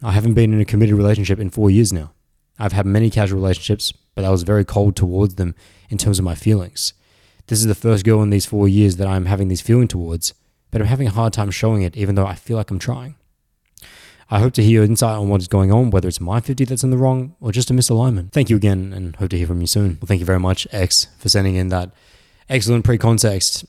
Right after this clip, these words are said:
And as to your fundamental question of whether you feel like this misalignment of sexual energy is mostly in your camp or her camp, well, let's break it down. Let's always start with your fifty first.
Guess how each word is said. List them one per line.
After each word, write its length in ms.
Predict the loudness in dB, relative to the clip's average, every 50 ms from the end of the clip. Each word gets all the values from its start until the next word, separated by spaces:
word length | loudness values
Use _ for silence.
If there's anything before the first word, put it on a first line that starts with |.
| _
And 320 | -6 -4 -4 -2 -4 -4 -6
as 200 | -4 -4 -2 0
to 80 | 2 2
your 80 | 2
fundamental 380 | 2 2 0 0 0 0 -2 -2
question 340 | 0 0 0 0 0 -2 -2
of 140 | -2 -2
whether 180 | -2 -2 0 0
you 100 | 0 -2
feel 180 | -2 -2 -2 -2
like 180 | -2 -2 -4
this 280 | -4 -2 -2 0 -2 -2
misalignment 540 | -2 -4 -2 -2 0 0 0 0 0 -2 -4
of 140 | -8 -6 -4
sexual 300 | -2 -2 -2 -2 -2 0
energy 340 | 0 0 -2 -2 -4 -4 -6 _ _ _ _ _ _
is 300 | -8 -6 -4 -4 -4 -6
mostly 400 | -4 -2 0 0 0 0 -2 -2
in 80 | 0 2
your 140 | 2 2 2
camp 300 | 0 0 -2 -2 -2 -4
or 100 | -4 -2
her 140 | 0 0 -2
camp, 400 | -2 -6 -12 -10 -12 -12 -14 -14 _ _
well, 140 | -10 -6 -4
let's 120 | -4 -2 0
break 180 | -2 -2 -2
it 60 | -2
down. 300 | -4 -6 -6 -6 -10 -16 -20 _ _ _ _ _ _ _
Let's 160 | -8 -6 -4 -2
always 220 | 0 0 0 0
start 180 | 0 -2 -4 -4
with 100 | -2 0
your 120 | 0 0
fifty 240 | 0 -4 -6 -6 -4
first. 420 | -4 -4 -4 -4 -4 -6 -8 -10